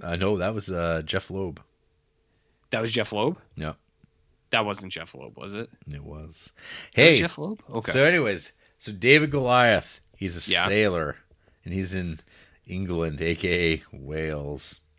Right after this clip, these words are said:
Speaker 2: Yeah.
Speaker 1: Um, he manages to, uh, hobo ride his way in a train, meets
Speaker 2: Mm-hmm.
Speaker 1: a guy named Bert, a real s-, uh, a scallywag scamp of a man who,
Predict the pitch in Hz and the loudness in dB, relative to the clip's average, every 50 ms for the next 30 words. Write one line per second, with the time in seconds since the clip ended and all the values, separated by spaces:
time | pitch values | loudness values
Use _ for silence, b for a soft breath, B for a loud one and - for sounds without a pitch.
0 | _ _ - - 92 92 90 87 85 85 87 95 - - - - B B B B | _ _ -8 -4 -2 -2 0 0 0 -2 -2 -4 -8 -16 -20 -20 B B B B
1 | B B B B B 107 110 113 117 120 120 120 117 117 117 113 113 113 104 _ | B B B B B 4 6 8 8 8 8 8 8 6 4 2 -2 -8 -10 _
2 | _ _ _ _ _ _ _ _ - - - 113 110 110 110 110 110 107 104 101 | _ _ _ _ _ _ _ _ -16 -10 -8 -8 -6 -6 -6 -4 -4 -4 -4 -4
3 | 98 95 95 95 95 92 92 110 113 110 95 98 98 87 - - - - - - | -6 -6 -8 -8 -8 -4 -2 0 0 0 0 -2 -4 -4 -6 -8 -8 -8 -6 -4
4 | 92 87 82 80 78 78 76 76 76 76 76 76 73 71 - _ - - 113 117 | -4 -4 -2 -2 -2 -2 -4 -4 -4 -6 -6 -8 -10 -12 -14 _ -2 0 2 2
5 | 107 117 113 107 101 107 107 107 107 107 113 113 113 - _ _ - 101 87 92 | 4 4 4 4 4 4 2 2 2 2 0 -2 -4 -10 _ _ -10 -8 -8 -6
6 | 95 92 95 98 92 87 76 - - - - 98 98 98 98 101 104 104 _ _ | -4 -4 -2 -2 -4 -4 -6 -8 -10 -8 -6 -4 -4 -4 -4 -4 -6 -8 _ _
7 | B B B B B B B 104 113 104 - 98 92 107 110 110 110 104 95 95 | B B B B B B B -4 -4 -4 -4 0 2 4 4 4 4 2 0 -2
8 | 92 90 80 73 71 - 127 156 - _ _ _ _ _ _ b b b b b | -4 -4 -6 -6 -2 -2 -2 -2 -4 _ _ _ _ _ _ b b b b b
9 | b b b 82 87 87 92 107 127 139 120 - - - - - 85 - _ - | b b b -6 -4 -2 2 4 6 6 6 4 0 -4 -6 -6 -8 -14 _ -14
10 | - - 110 101 98 92 92 90 85 - - - - - - - - - 117 117 | -6 -2 0 0 2 2 0 0 -2 -6 -8 -12 -10 -10 -8 -2 6 8 8 8
11 | 120 117 113 107 113 113 110 92 - - - - - - 120 117 117 110 - 120 | 8 6 2 0 0 0 0 0 0 -2 -2 -2 -4 -6 -4 -4 -4 -4 -4 -4
12 | 107 104 107 107 110 107 110 110 110 110 110 107 107 107 104 - - 98 98 95 | -2 -2 -2 -2 -2 -2 -2 0 0 -2 -2 -4 -6 -8 -12 -12 -8 -6 -6 -4
13 | 92 92 87 | -4 -6 -8